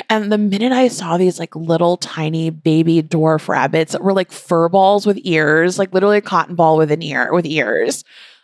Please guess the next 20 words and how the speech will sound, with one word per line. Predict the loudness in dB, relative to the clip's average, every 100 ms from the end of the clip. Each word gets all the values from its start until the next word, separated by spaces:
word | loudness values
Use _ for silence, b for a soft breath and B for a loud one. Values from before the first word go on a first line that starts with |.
| -4
I | 0
was | 0
like, | 0
"We | 0
have | 0 -2
to | -6
take | -4 -2 -2
them | -2
home." | 0 2 2 2 2 2 0 -4 B -4
And | -4 -4
so | 0 2 4 4 2 0 -4
they're, | -2
like, | 0 -2
a | -2
little, | -2 2 2 2
they're | 0
almost | -2 0 -2 0
a |
year | 0 0 0
old | 2 0